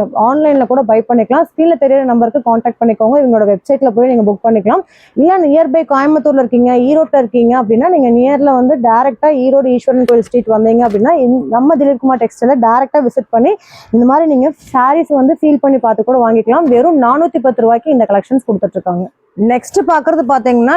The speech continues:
டிஷ்யூலயே வந்து பாத்தீங்கன்னா ஃபேன்சியா வந்திருக்கக்கூடிய saree தான். இங்க பாருங்க செம சூப்பரான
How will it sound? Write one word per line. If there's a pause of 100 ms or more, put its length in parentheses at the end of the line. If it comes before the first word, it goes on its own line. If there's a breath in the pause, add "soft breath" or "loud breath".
டிஷ்யூலயே
வந்து
பாத்தீங்கன்னா
ஃபேன்சியா
வந்திருக்கக்கூடிய
saree
தான்.
இங்க
பாருங்க
செம
சூப்பரான